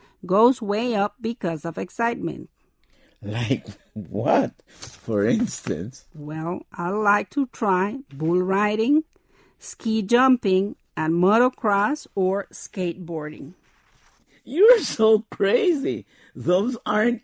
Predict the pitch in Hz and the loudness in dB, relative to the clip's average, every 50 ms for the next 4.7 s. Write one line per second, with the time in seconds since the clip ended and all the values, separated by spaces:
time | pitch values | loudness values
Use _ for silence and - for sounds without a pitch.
0 | _ - - 202 208 220 220 202 180 175 156 165 165 170 - _ _ - 214 220 | _ -10 -6 -4 -2 -2 -2 -2 0 0 0 0 0 0 -4 _ _ -2 0 0
1 | 220 214 202 151 143 110 - - _ _ _ _ _ _ - 147 160 170 170 170 | 4 4 4 4 2 0 -2 -4 _ _ _ _ _ _ -4 0 0 2 2 2
2 | 165 160 160 165 170 185 208 214 - - - 165 147 143 151 156 160 175 190 208 | 0 0 0 -2 -2 -2 -2 -4 -4 -2 -4 -4 -2 0 2 2 4 4 4 4
3 | 208 214 214 214 220 208 - - _ - 175 147 143 127 - _ _ _ _ - | 2 2 0 -2 -4 -6 -6 -8 _ -2 0 0 0 0 -4 _ _ _ _ -2
4 | 233 233 247 247 247 226 - - 233 233 233 - - | 0 4 4 4 4 2 2 2 2 2 2 0 -18